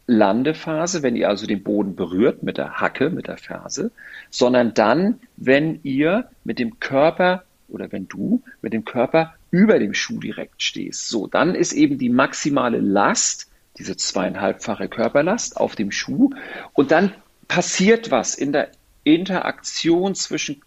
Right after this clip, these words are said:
Körper und Fuß. Und da liegt, der Fuß liegt jetzt ja auf dieser, hm, fünfzehn Millimeter starken Zwischensohle aus weichem Schaum. Und dieser Schaum gibt ja nach, nach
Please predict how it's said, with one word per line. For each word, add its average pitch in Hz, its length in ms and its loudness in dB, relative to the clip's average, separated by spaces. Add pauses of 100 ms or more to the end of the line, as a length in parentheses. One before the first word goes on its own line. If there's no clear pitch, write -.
(180)
Körper 175 500 2 (340)
und 151 220 -2
Fuß. - 680 -2 (420)
Und 147 240 -4
da 143 140 2
liegt, 185 360 -4
der 160 120 -2
Fuß - 420 -8
liegt - 300 -8
jetzt 165 260 -6
ja 165 160 -2
auf 160 220 -6
dieser, 156 480 -4 (160)
hm, 156 340 -2 (560)
fünfzehn 170 600 2
Millimeter 151 680 2
starken 139 460 -2
Zwischensohle 131 640 0
aus - 240 -2
weichem 151 380 2
Schaum. 160 560 2 (240)
Und - 180 -10
dieser 143 180 2
Schaum 160 520 2 (180)
gibt 156 360 -8
ja 143 140 4
nach, 143 520 -2
nach 104 200 -8